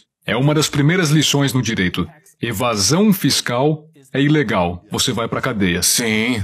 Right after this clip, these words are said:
Speaker 1: Elisão fiscal é legal e você é odiado por fazer isso.
Speaker 2: <laughs>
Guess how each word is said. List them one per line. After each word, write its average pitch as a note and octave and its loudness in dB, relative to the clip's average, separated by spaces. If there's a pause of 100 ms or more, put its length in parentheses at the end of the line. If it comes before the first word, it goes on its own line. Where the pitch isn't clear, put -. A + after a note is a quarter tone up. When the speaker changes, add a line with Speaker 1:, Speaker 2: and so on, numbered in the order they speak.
(140)
Speaker 1:
Elisão D3+ 2
fiscal B2 -2 (200)
é C#3+ 0
legal C3+ 0 (880)
e D#3+ 2
você C#3+ 2
é C3 0
odiado A#2+ 0
por C3 -4
fazer C#3 0
isso. A2+ -2
Speaker 2:
<laughs> - -16